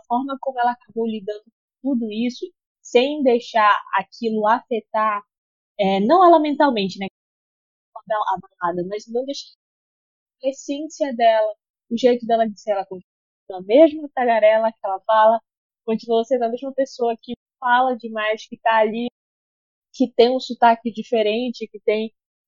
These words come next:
ali, é, costumes diferentes, digamos assim, e não deixou ser influenciada por ninguém. Ali ela acredita, ela tinha muito isso de acreditar,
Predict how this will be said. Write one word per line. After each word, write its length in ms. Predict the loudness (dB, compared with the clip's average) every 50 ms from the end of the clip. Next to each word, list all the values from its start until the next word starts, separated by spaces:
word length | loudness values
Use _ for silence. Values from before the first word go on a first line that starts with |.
| _ _
ali, 800 | 2 2 2 4 2 2 0 0 0 2 2 2 2 0 -2 0 0
é, 340 | 2 2 2 2 0 -2 -2
costumes 720 | -4 -6 -6 -4 2 4 4 4 4 4 2 0 0 0
diferentes, 600 | -4 -6 0 2 2 2 2 0 -2 -4 -8 -10 -12 -14
digamos 400 | -10 -4 -2 -4 -4 -4 _ -16
assim, 380 | -18 -18 -12 -8 -8 -8 -8 -10 _ _ _ _ _ _ _
e 160 | -4 -2 0
não 160 | 0 0 0 0
deixou 440 | 0 -2 0 -2 -2 -2 -2 -4
ser 440 | -6 -12 -4 -2 0 0 0 0 -2
influenciada 840 | -4 -6 -8 -4 -4 -4 -4 -4 -6 -4 -2 0 0 2 0 0 -2
por 160 | -4 -8 -8
ninguém. 540 | -6 -6 -4 -4 -2 -4 -4 -6 -6 -6 -6
Ali 260 | -4 -4 -4 -4 -4
ela 140 | -2 -2 -2
acredita, 380 | -4 -4 -8 -8 -8 -6 -4 -4
ela 80 | -4
tinha 220 | -4 -6 -10 -10 -10
muito 360 | -10 -8 -10 -10 -8 -8 -6
isso 320 | -6 -6 -8 -8 -10 -10 -8
de 120 | -4 -4
acreditar, 680 | -4 -4 -4 -4 -4 -4 -6 -6 -2 0 0 0 0 -2